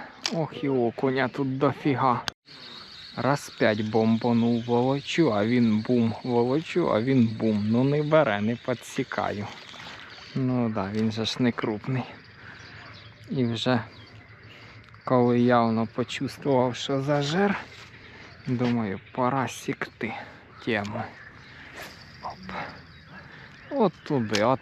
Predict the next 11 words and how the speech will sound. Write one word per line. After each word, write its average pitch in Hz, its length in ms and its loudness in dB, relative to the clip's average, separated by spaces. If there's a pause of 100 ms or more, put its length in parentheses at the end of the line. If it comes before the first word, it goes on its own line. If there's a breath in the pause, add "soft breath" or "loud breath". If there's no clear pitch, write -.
там 107 240 0
вони 117 240 0
всі - 280 -6
тусуються, 120 720 -2
я 123 180 6
вже 123 220 -2
прощупав 117 920 0 (1300 loud breath)
все 113 480 2
і 113 40 0
всіх 117 600 -4
тут. - 200 -4